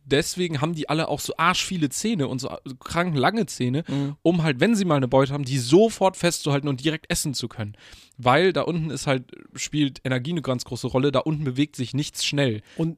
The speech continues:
Speaker 1: Da unten ist alles wie in Zeitlupe.
Speaker 2: Und Schönheit ist ja, weil ja immer dunkel.
Speaker 1: Ich find,
Speaker 2: Zählt auch nicht.
Speaker 1: ich find aber so diese Tiefseequallen und so diese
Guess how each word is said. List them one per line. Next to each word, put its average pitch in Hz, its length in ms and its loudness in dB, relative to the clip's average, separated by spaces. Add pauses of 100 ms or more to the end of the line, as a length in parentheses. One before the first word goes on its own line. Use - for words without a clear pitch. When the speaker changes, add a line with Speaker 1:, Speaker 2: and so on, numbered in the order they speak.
(100)
Speaker 1:
Da - 80 0
unten 180 200 2
ist 165 120 -2
alles 170 280 0
wie 165 120 -4
in 165 100 -4
Zeitlupe. 117 680 -2 (120)
Speaker 2:
Und 143 200 -6
Schönheit 180 920 0 (580)
ist 160 160 -2
ja, 143 160 0
weil 135 320 0
ja 131 100 -2
immer 147 180 0
dunkel. 180 360 2 (500)
Speaker 1:
Ich 143 120 -2
find, 175 160 0
Speaker 2:
Zählt 175 180 4
auch 143 160 2
nicht. 127 120 0
Speaker 1:
ich - 60 -4
find 151 140 -4
aber 135 180 -2
so 117 140 -6
diese 107 300 -8
Tiefseequallen 180 880 -2
und 110 120 -8
so 113 120 -8
diese 107 440 -6